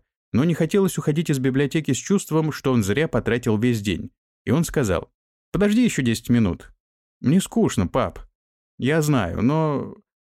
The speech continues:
Джулиану в голову вдруг пришла блестящая мысль. «Послушай, а тебе не хотелось бы посидеть в офисе у мамы?»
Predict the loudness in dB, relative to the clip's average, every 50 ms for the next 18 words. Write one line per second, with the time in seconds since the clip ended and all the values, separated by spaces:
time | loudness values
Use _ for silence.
0 | _ -6 -2 0 2 2 4 4 4 4 4 2 0 0 2 2 2 2 2 2
1 | 0 0 0 -2 -2 -2 -4 -4 -4 -4 -2 -2 0 0 2 0 0 0 0 -2
2 | -2 0 0 0 0 2 4 4 2 2 -2 -6 -10 -12 -12 _ _ _ _ _
3 | _ _ _ _ _ _ _ _ _ _ -2 0 0 2 2 0 0 0 -4 -8
4 | -8 -10 _ _ _ _ _ _ -6 -4 -2 -2 0 0 0 0 0 0 0 0
5 | 2 2 2 2 2 0 0 0 -2 -2 -2 0 0 0 -2 0 0 0 0 2
6 | 0 0 -2 0 0 2 2 4 2 2 2 0 -4 -6